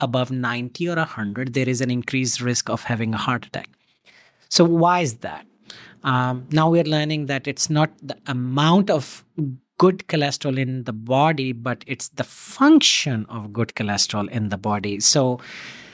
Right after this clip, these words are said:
again, as I said, these are dump trucks. If rather than dumping back into the liver, if they just keep on hanging in the blood, there is more transfer of the bad cholesterol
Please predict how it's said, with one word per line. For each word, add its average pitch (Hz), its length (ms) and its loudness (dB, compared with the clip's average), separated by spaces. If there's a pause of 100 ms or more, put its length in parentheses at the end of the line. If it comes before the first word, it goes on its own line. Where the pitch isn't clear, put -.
(140)
again, 156 340 2
as 156 200 -2
I 147 60 -2
said, 127 300 -2 (100)
these 147 200 0
are 139 80 2
dump 147 300 -2
trucks. - 440 -2 (720)
If - 520 -2 (100)
rather 160 340 2
than 151 540 -4
dumping 156 540 -2
back 156 580 -2
into 160 300 0
the 127 120 2
liver, 139 460 2
if 127 160 -2
they 139 180 0
just 131 400 0
keep 151 280 2
on 131 180 0
hanging 202 640 2
in 147 140 6
the 131 100 0
blood, 135 640 0 (400)
there 139 200 2
is 135 220 -2
more 147 280 0
transfer 151 600 -2
of 123 360 -6
the 127 120 0
bad 139 520 -4
cholesterol 131 520 -2